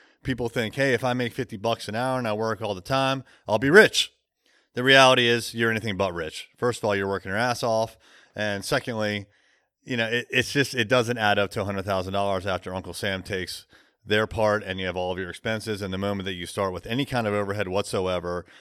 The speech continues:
then it just plummets from there. So a hundred thousand dollars is just not enough money. The next thing, logically, is to raise your prices. So you go from fifty dollars to about seventy-five dollars. That's a nice, normal, comfortable amount for any freelancer.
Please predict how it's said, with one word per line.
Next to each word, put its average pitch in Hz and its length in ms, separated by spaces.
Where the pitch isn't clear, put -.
then 98 200
it 90 100
just 87 320
plummets 98 320
from 87 180
there. 82 220
So 98 180
a 92 60
hundred 131 240
thousand 107 320
dollars 95 320
is 90 260
just 101 400
not 95 300
enough 90 340
money. 110 280
The 117 100
next 139 220
thing, 135 280
logically, 123 560
is 113 100
to 117 120
raise 101 240
your 104 80
prices. 131 440
So - 120
you 92 160
go 95 140
from 87 300
fifty 131 260
dollars 113 460
to - 100
about 107 240
seventy-five 101 540
dollars. 92 500
That's 95 220
a - 20
nice, 92 340
normal, 92 480
comfortable 92 640
amount 92 360
for - 160
any 90 160
freelancer. 127 680